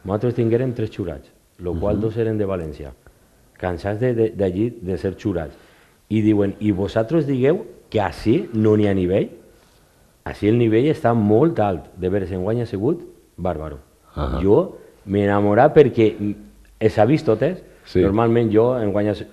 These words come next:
Speaker 1: soc el primer any de president de junta local, els anys altres ha sigut d'una comissió, tretze anys consecutius. Sí que n'ha vist alguna, però no com enguany, que les ha vist totes. I m'ha quedat, és que dius,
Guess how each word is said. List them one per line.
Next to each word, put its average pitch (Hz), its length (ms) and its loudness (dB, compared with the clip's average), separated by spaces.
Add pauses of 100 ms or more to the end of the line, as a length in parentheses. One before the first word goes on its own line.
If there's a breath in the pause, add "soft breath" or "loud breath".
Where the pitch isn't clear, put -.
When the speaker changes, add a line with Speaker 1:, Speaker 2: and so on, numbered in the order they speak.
Speaker 1:
soc 98 200 -4
el 98 120 0
primer 95 280 -2
any 95 160 -4
de 95 140 0
president 92 320 -6
de 90 100 -4
junta 90 240 -6
local, 110 360 -4 (180 loud breath)
els 87 140 -10
anys 90 160 -2
altres 92 580 -6
ha 95 100 -6
sigut 92 300 -6
d'una 92 300 -2
comissió, 90 320 -6
tretze 92 260 -8
anys 90 240 -10 (260 soft breath)
consecutius. 92 600 -2 (520 loud breath)
Sí 104 200 -4
que 95 100 2
n'ha 92 100 -2
vist 95 200 -2
alguna, 120 420 0
però 101 220 4
no 110 180 4
com 127 140 2
enguany, 127 400 2 (240)
que 104 100 2
les 98 140 0
ha 104 40 4
vist 104 180 -2
totes. 80 340 -4 (580)
I 82 80 -6
m'ha 87 140 -4
quedat, 110 380 -6
és 98 120 -8
que 123 140 -2
dius, 107 240 -2